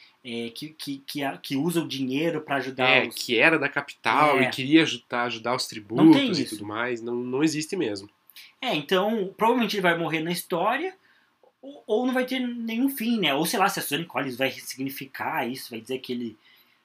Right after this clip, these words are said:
Speaker 1: que ele vive, ele tenta fazer isso, mas, sei lá, em algum momento ele falha, porque ele não aparece na história da Katniss, né? Não sei, mas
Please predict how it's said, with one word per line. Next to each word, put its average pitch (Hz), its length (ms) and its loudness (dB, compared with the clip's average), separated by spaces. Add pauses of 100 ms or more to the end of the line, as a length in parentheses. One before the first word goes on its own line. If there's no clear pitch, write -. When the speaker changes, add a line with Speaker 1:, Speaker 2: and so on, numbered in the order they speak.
Speaker 1:
que 131 100 -8
ele 123 140 -4
vive, 156 520 -4
ele 139 120 -4
tenta 170 240 -4
fazer 143 260 -2
isso, 180 260 -2
mas, 196 160 -4
sei 190 120 -4
lá, 123 280 -8
em 127 60 -8
algum 123 160 -8
momento 143 280 -6
ele 135 120 -4
falha, 170 340 2
porque - 180 -14
ele 117 60 -10
não 120 100 -8
aparece 123 260 -8
na 127 60 -10
história 117 260 -12
da 120 80 -10
Katniss, 123 560 -14
né? 135 160 -14 (440)
Não 370 120 0
sei, 233 260 2
mas 185 380 -2